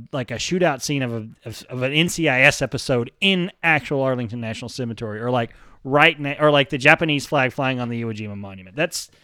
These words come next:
that's, that's, that's how serious we, we consider these things. And for them to do this, like, this was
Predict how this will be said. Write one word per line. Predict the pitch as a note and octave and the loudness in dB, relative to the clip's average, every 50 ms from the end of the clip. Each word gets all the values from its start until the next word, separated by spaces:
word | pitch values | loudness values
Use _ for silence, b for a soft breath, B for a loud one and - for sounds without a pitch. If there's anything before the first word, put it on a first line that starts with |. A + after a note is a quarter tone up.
| b b b b b b b b _ - | b b b b b b b b _ -12
that's, | A3+ - - _ | -12 -12 -6 _
that's, | - G#3 G#3 D#3 - | 0 2 2 2 2
that's | - F#3 E3 - | 0 0 2 2
how | F3 D#3 | 0 -2
serious | - - D#3 B2+ A2 G2 F#2+ - - | 0 0 -2 -4 -4 -4 -8 -10 -12
we, | A#2 G#2 - _ | -14 -14 -14 _
we | - C3+ A#2+ | -14 -14 -14
consider | - - G#2+ - - C#3+ B2 B2 A2+ | -14 -16 -16 -14 -12 -12 -12 -12 -14
these | G2+ G2 F#2+ - | -16 -18 -20 -20
things. | - G2 F#2 G2 _ _ | -20 -20 -20 _ _ _
And | C3+ C3 B2+ B2 A2+ A2 G#2+ b b b b b b b b b _ | -8 -6 -6 -6 -8 -10 -14 b b b b b b b b b _
for | D#3 D#3 | -2 0
them | C#3+ D#3 E3+ F3 F3+ | 2 2 0 0 0
to | D3+ D3 | -2 -6
do | C#3+ B2+ D3 D3+ D3+ | -4 -2 -2 -2 -2
this, | D3 C3 - | -2 -2 -2
like, | C#3+ C3 B2+ A#2+ | -2 -2 -2 -2
this | D#3+ E3+ - | -4 -6 -4
was | - E3+ D#3+ C3+ - - - | -2 -2 -2 -2 -4 -8 -12